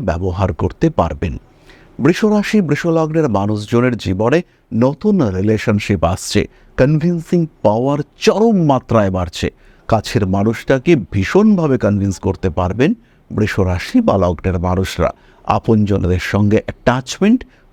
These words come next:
খুবই গুরুতরভাবে বাড়তে চলেছে। প্রেমিক কিংবা প্রেমিকাকে কনভিন্স করতে পারবেন। যদি আপনার কুণ্ডলিতে বুধ রাহুদৃষ্ট,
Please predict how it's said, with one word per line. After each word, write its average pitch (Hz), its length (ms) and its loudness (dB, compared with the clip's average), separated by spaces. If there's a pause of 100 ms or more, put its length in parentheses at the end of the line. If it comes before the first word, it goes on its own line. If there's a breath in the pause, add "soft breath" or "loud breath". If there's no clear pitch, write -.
খুবই 147 360 0
গুরুতরভাবে 107 800 0
বাড়তে 92 420 -4
চলেছে। 90 460 -2 (400 soft breath)
প্রেমিক 196 360 0
কিংবা 190 240 2
প্রেমিকাকে 151 520 -2
কনভিন্স 117 480 2
করতে 104 300 -2
পারবেন। 95 400 0 (320 soft breath)
যদি 139 260 2
আপনার 165 380 0
কুণ্ডলিতে 196 640 0
বুধ 135 360 0 (360)
রাহুদৃষ্ট, 117 720 0